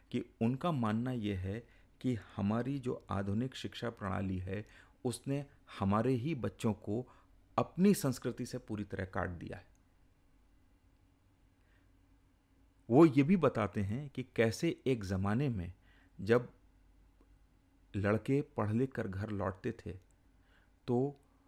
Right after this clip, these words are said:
संभ्रांत परिवार या तो कुआं खुदवाते थे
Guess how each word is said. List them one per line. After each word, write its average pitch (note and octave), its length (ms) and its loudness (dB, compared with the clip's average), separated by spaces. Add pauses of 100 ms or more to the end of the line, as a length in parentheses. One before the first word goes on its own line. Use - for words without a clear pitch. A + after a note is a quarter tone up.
(220)
संभ्रांत A2 600 0
परिवार G#2+ 520 -2 (440)
या A2 100 0
तो A#2+ 180 -2
कुआं A2 340 -2
खुदवाते G2 560 -4
थे G2+ 220 -12